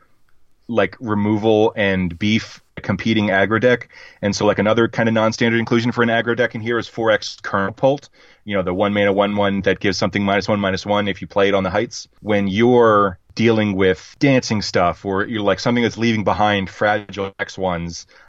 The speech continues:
being able to get rid of an X one and get a little bit of damage in is, like, a way for your low to the ground deck to beat their low to the ground deck.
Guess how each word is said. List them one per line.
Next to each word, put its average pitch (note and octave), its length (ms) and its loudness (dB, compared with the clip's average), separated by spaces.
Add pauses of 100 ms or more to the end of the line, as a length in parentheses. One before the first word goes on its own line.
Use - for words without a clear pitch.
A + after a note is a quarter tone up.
being A#2 240 4
able A#2 300 4
to G2 440 -2 (300)
get A2 200 -2
rid A#2+ 140 2
of A2 80 2
an A#2+ 80 0
X A#2 260 -4
one A#2+ 220 -2
and A2 300 -2
get A2 100 2
a A2 60 -4
little G#2+ 160 0
bit G2+ 100 -2
of F#2+ 80 -4
damage G#2 320 -2
in F#2 200 -6
is, F#2+ 160 -12
like, G2 120 -4
a F#2+ 60 0
way G2 240 2
for G2 160 -4
your G2 200 2
low G2 200 2
to F#2+ 60 0
the F#2+ 60 -4
ground F#2 300 0
deck G2 200 0
to F2 100 -8
beat F#2+ 240 -4
their G2 180 4
low F2+ 140 0
to F2+ 80 -4
the F2+ 40 -6
ground E2+ 260 -4
deck. E2 280 -6